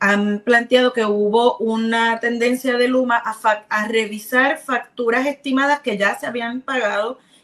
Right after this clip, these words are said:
y que les estaban cobrando muchísimo dinero en retro-, ¿verdad? En retrospectiva.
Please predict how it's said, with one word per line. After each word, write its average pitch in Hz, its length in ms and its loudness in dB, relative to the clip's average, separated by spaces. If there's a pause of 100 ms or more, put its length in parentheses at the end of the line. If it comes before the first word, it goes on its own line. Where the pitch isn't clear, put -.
y 254 180 0
que 254 120 2
les 240 120 -2
estaban 214 340 -2
cobrando 214 520 0
muchísimo 233 680 -6
dinero 214 560 -4 (140)
en 190 140 -10
retro-, 190 360 -10
¿verdad? 190 340 -4
En 277 60 -8
retrospectiva. 196 840 -8